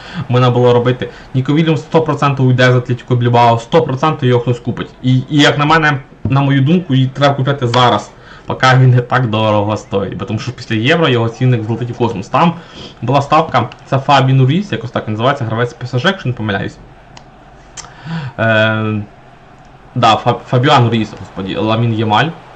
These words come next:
Ламіна Ямаля, коли вони додавали цей режим, Ламіна Ямаля не було. А зараз вони од-, одновку, Мекаутадзе, там х-, сам забігає хто, Хвіча?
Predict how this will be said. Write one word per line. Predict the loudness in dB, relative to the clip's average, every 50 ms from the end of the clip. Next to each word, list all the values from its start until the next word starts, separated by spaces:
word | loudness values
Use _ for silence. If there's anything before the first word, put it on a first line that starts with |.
| -20 -20 -20 -20 -20 -20 -20 -20 -20 -20 -20 -20 -20 -20 -20 -20 -20 -14 -4 0
Ламіна | 2 2 4 4 4
Ямаля, | 4 4 4 4 4 4 4 4 4 4 2
коли | 2 0 2 2
вони | 2 2 2
додавали | 0 2 2 2 2 2
цей | 0 0 0
режим, | 0 2 0 0 0 0
Ламіна | 0 0 0 0 0
Ямаля | 0 0 0 2 2 2 2 2
не | 0 0
було. | 0 2 2 2 0 -2 -6 -10 -20 -20 -20 -20 -20 -20 -20 -20 -10 -4
А | -2 0
зараз | 2 2 2 2 0 -2
вони | -2 0 2 2
од-, | 2 2 2 0 0 0 0
одновку, | 0 0 2 0 0 -2 -4 -8 -6 -4
Мекаутадзе, | -2 0 0 0 2 2 2 2 2 2 2 2 2 2 0 -2 -4 -8 -10 -6
там | -6 -6 -6
х-, | -6 -10 -10 -8 -4
сам | -4 -4 -2
забігає | -2 -2 0 2 2 2
хто, | 0 -2 -8
Хвіча? | -6 -2 -2 -2 -2 -4 -10